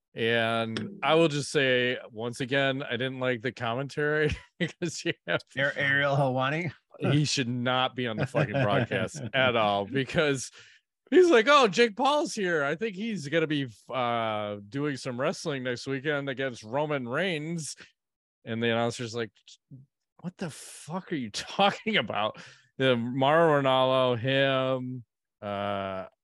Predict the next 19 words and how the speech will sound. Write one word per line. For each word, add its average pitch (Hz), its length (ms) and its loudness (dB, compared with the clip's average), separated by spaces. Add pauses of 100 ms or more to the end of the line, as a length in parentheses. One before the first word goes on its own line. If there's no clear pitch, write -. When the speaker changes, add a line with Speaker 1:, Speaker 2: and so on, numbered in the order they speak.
Speaker 1:
I 113 120 -4
forgot 135 360 2
who 135 140 4
the 117 120 2
other 113 520 2 (440)
legitimate 113 720 -2
boxing 104 460 -4
guy 95 260 -4
that, 92 220 -8
that's 90 420 -10 (120)
fucking 104 320 -6
called 101 280 -2
a 98 60 -2
million 101 460 -4
fights, 90 480 -10
probably 110 280 2
even 101 220 -4
since, 104 420 -10 (380)
like, 98 300 -4